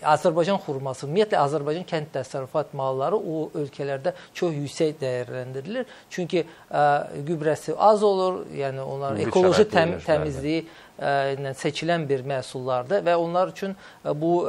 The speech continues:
Speaker 1: əlbəttə, gedəndə Rusiya bazarlarına, yaxud da ki, yəni, Belarusiya bazarlarını götürəndə, gedəndə görürsünüz ki, Azərbaycanın, ə, pomidorları və yaxud da, ə, digər məhsulları,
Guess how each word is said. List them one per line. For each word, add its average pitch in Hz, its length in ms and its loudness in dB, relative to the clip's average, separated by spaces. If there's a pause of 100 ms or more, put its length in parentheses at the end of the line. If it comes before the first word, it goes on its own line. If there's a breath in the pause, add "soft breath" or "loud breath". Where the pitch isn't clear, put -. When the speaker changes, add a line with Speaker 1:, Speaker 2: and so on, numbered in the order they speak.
(120)
Speaker 1:
əlbəttə, 143 400 0 (400)
gedəndə 151 480 2
Rusiya 147 320 -2
bazarlarına, 131 720 2
yaxud 131 240 -2
da 117 80 -10
ki, 131 240 -8
yəni, 131 320 -8 (340)
Belarusiya 143 540 0
bazarlarını 135 560 -2
götürəndə, 139 500 -4 (300 loud breath)
gedəndə 151 400 2
görürsünüz 143 480 -4
ki, 151 160 0
Azərbaycanın, 143 580 -2 (300 loud breath)
ə, 151 180 -4 (340)
pomidorları 139 680 2
və 143 140 0
yaxud 135 180 -8
da, 135 160 0
ə, 143 320 -6
digər 147 320 0
məhsulları, 143 560 -2